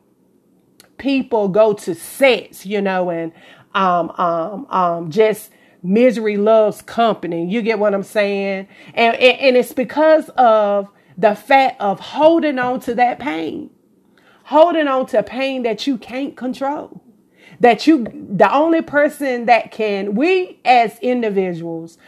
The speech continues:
are not in the position to handle pain. God didn't orchestrate us to handle pain. Now, he, he, uh, he orchestrated us to go through it. You know what I'm saying? But he is the author and the finisher of our faith.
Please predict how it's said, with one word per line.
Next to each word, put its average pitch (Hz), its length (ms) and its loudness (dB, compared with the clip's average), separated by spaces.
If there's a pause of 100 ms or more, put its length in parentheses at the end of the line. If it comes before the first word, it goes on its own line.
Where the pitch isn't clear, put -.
(280)
are 202 160 4
not 226 840 0 (440)
in 247 220 2
the 220 100 2
position 180 920 -6
to 180 160 -4
handle 233 400 -6
pain. 262 600 -10 (520)
God 262 320 4
didn't 254 280 -4
orchestrate 233 680 0
us 180 180 -10
to 185 100 -6
handle 208 340 -4
pain. 185 360 -6
Now, 202 300 0 (200)
he, 403 440 4 (180)
he, 339 200 2
uh, 190 220 2
he 247 260 -4
orchestrated 220 800 -2
us 196 200 -4
to 190 120 -4
go 196 220 2
through 302 460 2
it. - 180 -12 (680)
You 254 180 -2
know 233 120 0
what 208 200 -2
I'm 180 60 -10
saying? 196 380 -8
But 196 180 0
he 349 260 -4
is - 160 -6
the - 100 -2 (120)
author 240 260 0
and 208 100 -2
the 185 60 -4
finisher 208 420 -4
of 175 220 -4
our 175 160 -4
faith. 160 400 -8